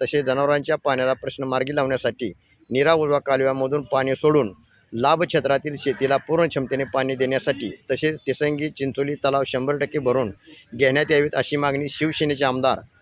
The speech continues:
शहाजीबाब पाटील यांनी मुख्यमंत्री एकनाथ शिंदे, उपमुख्यमंत्री तथा जलसंपदा मंत्री देवेंद्र फडणवीस आणि कृष्णा खोरे विकास महामंडळाचे कार्यकारी संचालक अतुल कपोले यांच्याकडे केली होती.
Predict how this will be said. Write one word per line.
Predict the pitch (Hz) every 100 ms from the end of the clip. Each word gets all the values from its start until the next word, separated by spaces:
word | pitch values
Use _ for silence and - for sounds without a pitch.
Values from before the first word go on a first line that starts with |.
| _ _
शहाजीबाब | - 143 147 156 160 151
पाटील | 131 135
यांनी | 135 143 131 -
मुख्यमंत्री | 135 151 - 160 151 135 156 - 139
एकनाथ | 135 139 147
शिंदे, | - 143 147 151
उपमुख्यमंत्री | 135 139 147 123 143 143 143
तथा | 143 139 147
जलसंपदा | 139 139 127 139 139 143
मंत्री | 139 135 127
देवेंद्र | 135 131 131 131 -
फडणवीस | 123 135 147 139 - _ _ _ _
आणि | 131 147 156 -
कृष्णा | 139 151 156
खोरे | 147 147 147
विकास | 143 147 143
महामंडळाचे | 131 131 139 139 143
कार्यकारी | 139 135 143 139
संचालक | 135 127 131 135 - _ _ _ -
अतुल | 117 - 151 - -
कपोले | 131 160 143 107
यांच्याकडे | 127 117 143 147
केली | 143 123
होती. | 143 -